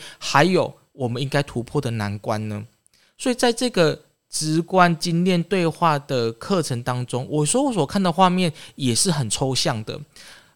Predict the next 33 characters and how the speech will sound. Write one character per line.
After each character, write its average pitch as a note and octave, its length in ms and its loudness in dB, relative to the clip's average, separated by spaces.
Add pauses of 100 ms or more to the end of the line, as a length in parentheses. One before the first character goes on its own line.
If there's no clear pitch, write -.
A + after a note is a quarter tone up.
(140)
曾 F3+ 220 4
经 A#3+ 180 -2
我 E3+ 200 2
遇 G3+ 100 -2
过 F3 260 0
一 D3 180 2
个， B2+ 440 -2
呃， G#2+ 140 -6
非 A3 240 6
常 F3+ 200 2
有 C#3 140 2
名 A#2+ 180 -4
的 B2 140 -2 (220)
那 C#3 100 -8
个 A#2 300 -4
咨 D3 260 0
商 C3 300 2
师 B2+ 320 -4
哦， G#2+ 180 -4
是 D3+ 140 -2
荣 B2 240 0
格 C3 120 -4
分 B2 280 -4
析 B2+ 160 -4
的 A#2 100 -6
咨 B2+ 140 -6
商 A2+ 260 -4
师， A2 260 -6 (300)
他 - 100 -8
就 A#3 100 0
听 F3+ 300 2
我 B2+ 140 -2
说 D#3 200 -2